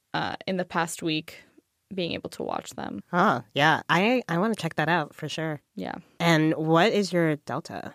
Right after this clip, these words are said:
Speaker 1: So I saw Pitch Perfect two for the first time this weekend. <laughs>
Speaker 2: I know exactly where this is going. Yes, go on. <laughs>
Speaker 1: And why is that movie so racist?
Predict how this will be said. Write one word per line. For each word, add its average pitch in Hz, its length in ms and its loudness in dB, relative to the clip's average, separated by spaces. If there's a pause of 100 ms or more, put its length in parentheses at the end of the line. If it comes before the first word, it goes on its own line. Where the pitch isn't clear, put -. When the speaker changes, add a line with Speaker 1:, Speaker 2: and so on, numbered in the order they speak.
(160)
Speaker 1:
So 269 320 4 (160)
I 240 120 2
saw 453 220 2
Pitch - 240 0
Perfect 302 360 2
two 196 200 0
for 240 140 0
the 262 80 2
first 277 240 -2
time 285 160 0
this 285 160 -2
weekend. 302 600 -2
<laughs> - 80 -10
Speaker 2:
I 175 140 6
know 202 140 8
exactly 156 480 4
where 151 140 2
this 143 180 -2
is 131 100 -10
going. 131 540 -2 (1400)
Yes, 151 400 2
go 220 180 6
on. 180 320 0 (180)
<laughs> 294 280 2
Speaker 1:
And 320 380 2
why 262 260 2
is 359 200 0
that 339 160 2
movie 302 340 -2
so 269 220 -2
racist? - 640 -6